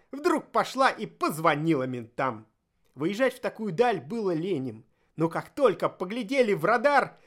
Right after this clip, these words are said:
то по всем членистоногим коленям словно током получили удар. И начальник с позолоченным рогом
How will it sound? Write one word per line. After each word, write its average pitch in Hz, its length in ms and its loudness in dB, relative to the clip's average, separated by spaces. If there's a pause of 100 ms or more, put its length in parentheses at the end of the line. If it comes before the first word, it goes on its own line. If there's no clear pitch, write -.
(180)
то 226 140 6
по 247 160 4
всем 285 300 -2
членистоногим 254 880 -2
коленям 254 680 -2 (160)
словно 247 460 2
током 208 640 4
получили 175 680 -2
удар. 151 460 0 (480)
И 214 80 -6
начальник 226 640 2
с - 80 -18
позолоченным 240 840 2
рогом 190 580 6